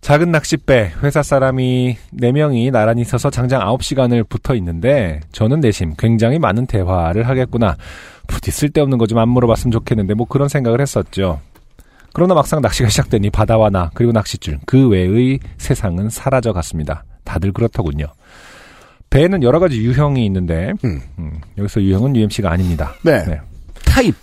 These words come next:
Speaker 1: 네. A 부장은 초보자인 저를 배려하여 쉴 수 있는 방이 있는 배로 예약을 해두었습니다.
Speaker 2: 원래 방은 다 있어야 되는 게 아닌가 보군요.
Speaker 1: 네.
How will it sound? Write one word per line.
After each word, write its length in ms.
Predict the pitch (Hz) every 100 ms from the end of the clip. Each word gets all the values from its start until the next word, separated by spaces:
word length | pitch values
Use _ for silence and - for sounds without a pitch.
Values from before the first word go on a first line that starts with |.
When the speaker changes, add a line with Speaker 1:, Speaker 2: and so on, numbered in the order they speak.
| -
Speaker 1:
네. 120 | 87 80 - - - -
A 200 | 110 120
부장은 680 | 113 107 107 104 147 180 160
초보자인 420 | - 196 196 160 151
저를 260 | 107 123
배려하여 520 | - 107 131 104 104 123
쉴 200 | - 208
수 160 | -
있는 180 | 170 160
방이 180 | 139 131
있는 160 | 110 113
배로 260 | 101 117
예약을 400 | 98 92 95 95
해두었습니다. 840 | 90 - 80 - 78 113 135 82 76 - - 92
Speaker 2:
원래 200 | 117 285
방은 300 | - 123 262
다 100 | 240
있어야 300 | 120 - 185
되는 180 | 202 202
게 100 | 262
아닌가 340 | 110 147 254
보군요. 400 | 139 101 85 101 131
Speaker 1:
네. 640 | 98 92 85 80 76